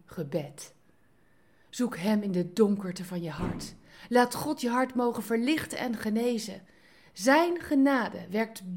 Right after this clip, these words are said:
beter dan welke zwachtel, verbanddoos of pleister dan ook. Zijn genade werkt ongelooflijk goed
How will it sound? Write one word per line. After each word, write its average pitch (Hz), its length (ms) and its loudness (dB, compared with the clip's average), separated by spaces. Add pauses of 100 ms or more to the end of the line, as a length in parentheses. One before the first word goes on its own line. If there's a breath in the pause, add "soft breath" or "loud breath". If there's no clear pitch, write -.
(120)
beter 269 480 6
dan 185 300 -2
welke 285 460 4
zwachtel, 196 680 -2
verbanddoos 208 920 0
of - 240 -14 (140)
pleister 214 600 -2
dan 185 280 -4
ook. 175 360 -10 (380 soft breath)
Zijn 202 460 0
genade 170 520 -4 (220 soft breath)
werkt 185 460 -4 (180)
ongelooflijk 190 920 2
goed - 300 -16